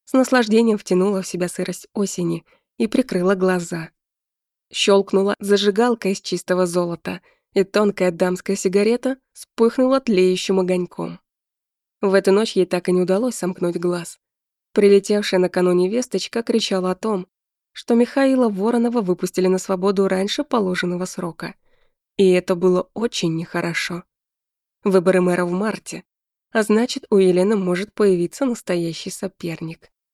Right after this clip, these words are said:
Отец Воронова в свое время успел прославиться неуемной жадностью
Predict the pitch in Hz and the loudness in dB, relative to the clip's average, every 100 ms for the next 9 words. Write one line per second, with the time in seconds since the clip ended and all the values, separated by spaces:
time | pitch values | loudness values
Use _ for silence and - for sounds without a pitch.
0 | _ _ _ _ _ - 202 196 220 247 | _ _ _ _ _ -2 0 2 0 2
1 | 262 254 226 185 185 - 214 190 180 180 | 2 4 4 2 -2 -2 2 2 4 2
2 | 185 190 190 180 - 190 202 190 - 196 | 2 0 -2 -2 -4 -2 0 -2 0 2
3 | 196 196 220 220 185 175 214 226 214 - | 4 2 2 2 2 2 0 0 -2 -2
4 | 226 | -8